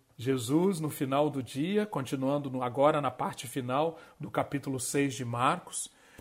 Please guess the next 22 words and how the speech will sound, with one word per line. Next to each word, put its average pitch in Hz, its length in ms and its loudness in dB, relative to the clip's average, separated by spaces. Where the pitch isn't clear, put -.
Jesus, 135 500 6
obviamente, 156 720 6
mais 160 380 12
cansado 165 720 6
ainda, 147 500 -2
ele, 170 380 4
ele 165 200 6
diz 190 300 0
para - 80 -6
os 151 60 2
seus 175 180 4
discípulos, 139 720 0
"Agora 156 480 10
é 196 140 12
a 170 80 12
vez 165 500 8
de 160 100 -4
vocês 208 840 8
descansarem, 156 880 2
entrem 233 460 8
num 214 160 2
barco 147 520 6